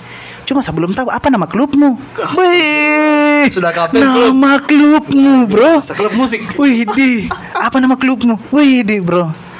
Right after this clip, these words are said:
Speaker 2: Bukan nama
Speaker 1: Mas,
Speaker 2: band, di.
Speaker 1: idi, bro.
Speaker 2: Padahal band itu umum sekali loh.
Speaker 1: Itulah, bro. Masa saya bilang Arsenal?
Speaker 2: <laughs>
Speaker 1: Ih,
Speaker 2: Luar biasa.
Speaker 1: bagaimana caranya
Speaker 2: Memang saya
Speaker 1: itu?
Speaker 2: selalu senang saya kalau ke daerah-daerah, pasti ada
Speaker 1: Itu.
Speaker 2: hal-hal yang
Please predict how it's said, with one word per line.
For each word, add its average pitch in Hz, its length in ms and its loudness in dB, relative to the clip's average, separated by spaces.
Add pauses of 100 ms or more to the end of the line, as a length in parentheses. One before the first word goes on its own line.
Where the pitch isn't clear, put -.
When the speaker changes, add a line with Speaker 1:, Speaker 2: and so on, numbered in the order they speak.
(100)
Speaker 2:
Bukan 185 240 -4
nama 202 240 -2
Speaker 1:
Mas, 220 160 0
Speaker 2:
band, 269 160 -4
di. 214 240 -2
Speaker 1:
idi, 147 240 -4
bro. 135 240 -4
Speaker 2:
Padahal 226 240 -4
band 269 160 -2
itu 302 100 -6
umum 226 220 -2
sekali 285 240 -4
loh. 190 160 -6 (160)
Speaker 1:
Itulah, 180 640 0
bro. 180 240 0 (240)
Masa 220 240 -2
saya 233 80 -4
bilang 196 240 -2
Arsenal? 170 800 0 (240)
Speaker 2:
<laughs> 214 180 -6
Speaker 1:
Ih, 175 880 2
Speaker 2:
Luar 143 240 -4
biasa. 143 220 -4
Speaker 1:
bagaimana 180 720 -4
caranya 156 240 -4
Speaker 2:
Memang 156 80 0
saya 220 80 -6
Speaker 1:
itu? 277 80 -8
Speaker 2:
selalu 269 200 0
senang 277 200 -6
saya - 120 -8
kalau 240 120 -4
ke 247 80 -8
daerah-daerah, 220 480 -4
pasti 285 400 0
ada 220 160 -4
Speaker 1:
Itu. 262 80 2
Speaker 2:
hal-hal 240 260 0
yang 190 160 -6